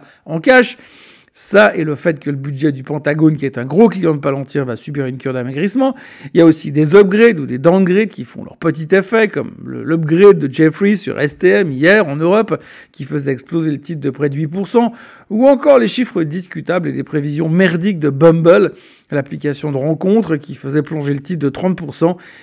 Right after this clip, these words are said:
et qui faisait réaliser les traders que l'action était en baisse de quatre-vingt-deux pour cent depuis l'I P O de février deux mille vingt et un,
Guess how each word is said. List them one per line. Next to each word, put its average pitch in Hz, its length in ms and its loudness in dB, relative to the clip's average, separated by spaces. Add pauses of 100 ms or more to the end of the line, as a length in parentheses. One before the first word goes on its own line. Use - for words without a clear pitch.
(140)
et 156 60 -4
qui 208 140 -4
faisait 240 280 2
réaliser 196 380 2
les 180 120 0
traders 160 340 -2
que - 80 -8
l'action 147 320 -6
était 127 240 -8
en 127 80 -8
baisse 156 160 0
de 131 80 -6
quatre-vingt-deux 160 440 0
pour 139 200 -10
cent 170 160 -8
depuis 135 260 -6
l'I 151 140 2
P 139 160 -4
O 165 60 0
de 160 80 -6
février 160 340 0
deux 175 100 0
mille 214 140 0
vingt 240 240 2
et 208 80 4
un, 131 140 0